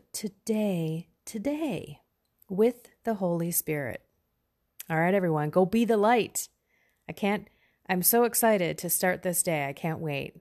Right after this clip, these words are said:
And I have the radio show tonight. It's a long day, and I'm gonna work out,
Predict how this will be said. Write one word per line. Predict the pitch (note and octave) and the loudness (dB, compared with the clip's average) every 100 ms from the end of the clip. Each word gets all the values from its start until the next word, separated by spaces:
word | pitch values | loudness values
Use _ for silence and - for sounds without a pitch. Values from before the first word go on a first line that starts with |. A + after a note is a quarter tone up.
| _ | _
And | E3+ D3+ | -6 -4
I | |
have | D3+ E3+ D#3 | -2 -2 -2
the | E3 D#3+ D3+ - - - _ | -4 -4 -4 -10 -20 -20 _
radio | G#3 B3 B3 A#3+ | 4 6 6 2
show | A#3 A#3+ A3+ | 2 2 2
tonight. | A3+ A3 A3 G#3 | 2 0 2 0
It's | F#3+ | 0
a | G3+ | 0
long | G3+ C4+ B3+ | 2 2 0
day, | G#3+ A#3 - - | 0 0 -2 -4
and | D#3 | -4
I'm | F3 | 0
gonna | A#3+ B3 | 2 4
work | A#3 A#3+ | 4 4
out, | A3+ A3 A#3 A3+ | 2 2 2 0